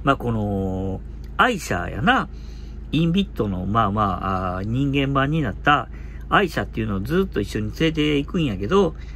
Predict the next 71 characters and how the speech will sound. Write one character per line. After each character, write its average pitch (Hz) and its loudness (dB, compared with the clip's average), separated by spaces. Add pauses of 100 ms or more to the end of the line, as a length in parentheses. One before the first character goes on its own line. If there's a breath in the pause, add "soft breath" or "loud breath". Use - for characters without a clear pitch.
(240 loud breath)
え 101 2
ー、 95 0
や 120 2
っ - -2
ぱ 269 4
り 143 0
チ 208 -2
ラ 185 2
チ - -6
ラ 190 4
と - -2
や 101 2
っ - -4
ぱ - -6
そ 175 2
う 170 4
い 170 2
う 165 2
面 185 2
影 175 0
が 98 0
あ 101 -2
る 151 2
ん 156 0
や 98 -2
ろ 87 -6
な。 214 2 (880 loud breath)
な 143 4
ん 196 4
で 240 6
っ - 0
て - -8
言 123 0
っ - -10
た 101 -4
ら、 104 4 (360 loud breath)
え 101 4
ー、 - 0
も 247 6
う 240 4
一 - 4 (120)
人 117 0
の 110 0
メ 120 0
ン 120 -2
バ 98 2
ー - -2
の 95 -2
あ 92 -2
の、 90 -2
風 311 6
景。 98 -2 (800 loud breath)
風 320 8
景 127 4
っ 101 2
て - -4
い 101 4
う 101 2
の 98 0
は 92 0
ね、 92 0
ど 131 2
っ 165 2
ち - -10
か 240 6
と - 2
い 135 6
え 107 2
ば、 92 0
あ 92 -2
の、 90 -2